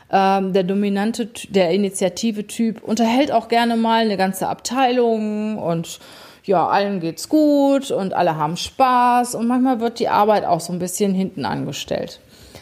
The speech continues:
Da muss ich bei dem Initiativentyp auch immer wieder sagen, okay, da lang geht's, den muss ich auch schon mal in die Schranken weisen,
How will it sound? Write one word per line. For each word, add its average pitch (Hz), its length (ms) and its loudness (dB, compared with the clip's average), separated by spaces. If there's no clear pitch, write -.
Da 185 100 -4
muss 220 220 2
ich 220 160 -4
bei 208 140 4
dem 202 160 0
Initiativentyp 214 960 -2
auch 202 100 0
immer 247 300 2
wieder 220 180 2
sagen, 196 380 0
okay, 226 580 0
da 185 280 6
lang 247 300 2
geht's, 277 440 -2
den 226 460 0
muss 233 260 -2
ich 233 160 -2
auch 208 100 -2
schon 214 140 -6
mal 202 120 -2
in 185 60 -4
die 180 120 -6
Schranken 262 560 -2
weisen, 233 560 0